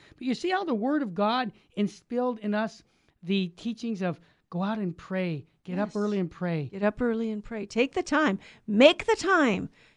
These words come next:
Speaker 2: You do have the time. You just need to put s-, aside some of the other worldly things that you're doing. And all of us have the time. And granted, lots of things crowd us out.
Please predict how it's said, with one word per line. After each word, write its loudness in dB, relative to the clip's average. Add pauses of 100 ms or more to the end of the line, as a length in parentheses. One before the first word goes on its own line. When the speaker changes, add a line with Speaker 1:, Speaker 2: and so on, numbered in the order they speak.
(100)
Speaker 2:
You 8
do 6
have 8
the 4
time. 4
You 0
just 0
need 4
to 0
put -2
s-, -14
aside 0
some -2
of 0
the 2
other 2
worldly 4
things 0
that -4
you're -4
doing. 0 (320)
And 2
all 6
of 0
us 0
have 0
the -6
time. -2
And -2
granted, 0
lots 4
of -2
things 2
crowd 4
us -2
out. 4